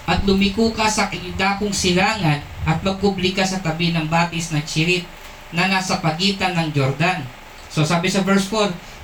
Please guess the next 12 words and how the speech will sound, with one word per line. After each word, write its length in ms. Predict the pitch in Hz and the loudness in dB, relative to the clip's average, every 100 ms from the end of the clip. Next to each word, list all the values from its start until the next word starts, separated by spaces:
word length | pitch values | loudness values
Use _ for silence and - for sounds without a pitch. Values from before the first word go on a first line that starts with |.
| 170 | -2
"Nangyari 800 | 185 196 208 233 247 247 240 233 - 170 | 0 2 2 2 2 2 0 -2 -8 -2
na 120 | 196 | -2
ikaw 440 | 190 - 233 226 196 | 0 0 2 2 0
ay 240 | 208 208 | 0 0
uminom 480 | 180 185 190 196 233 | -2 0 0 2 2
sa 240 | 240 214 | 2 0
batis 640 | 175 175 175 208 233 - - - - - | 2 2 2 0 0 -2 -6 -10 -10 -4
na 320 | 175 185 202 | 0 2 0
aking 240 | 208 214 190 | 0 -2 2
iuutos 640 | 190 196 208 240 247 233 | 2 2 2 2 0 0
sa 120 | 214 | 0
iyo, 360 | 196 160 147 | 2 2 0